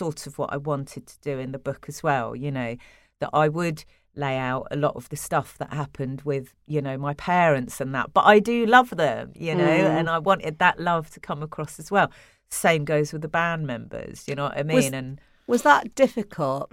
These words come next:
Speaker 2: <clears throat> You know, um, you know, I wri-, my experience writing a book is very different. You know, I write about members of my family, um,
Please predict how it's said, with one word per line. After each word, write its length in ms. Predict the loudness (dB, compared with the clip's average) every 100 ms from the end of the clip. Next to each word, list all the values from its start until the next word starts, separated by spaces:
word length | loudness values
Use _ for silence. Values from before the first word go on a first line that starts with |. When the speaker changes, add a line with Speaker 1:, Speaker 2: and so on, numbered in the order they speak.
| 4
Speaker 2:
<clears throat> 220 | 6 6
You 40 | 4 4
know, 100 | 4 6
um, 360 | 4 4 2 0 _ _ _ _ _ -2
you 60 | 4
know, 80 | 8 8
I 20 | 8
wri-, 280 | 2 0 -10 -14 _ -20 _ _
my 420 | -4 2 2 2 -2 _ -18
experience 320 | -6 -4 -2
writing 140 | -2 -4
a 40 | -8
book 100 | -6
is 80 | -4
very 100 | -2 -2
different. 300 | -4 -4 -4
You 60 | 0
know, 60 | 0
I 40 | 0
write 240 | -2 -2 0
about 220 | 0 0 -6
members 300 | -4 -4 -4
of 60 |
my 80 | -4 2
family, 460 | 4 6 6 6 0 _ 0
um, 280 | 2 2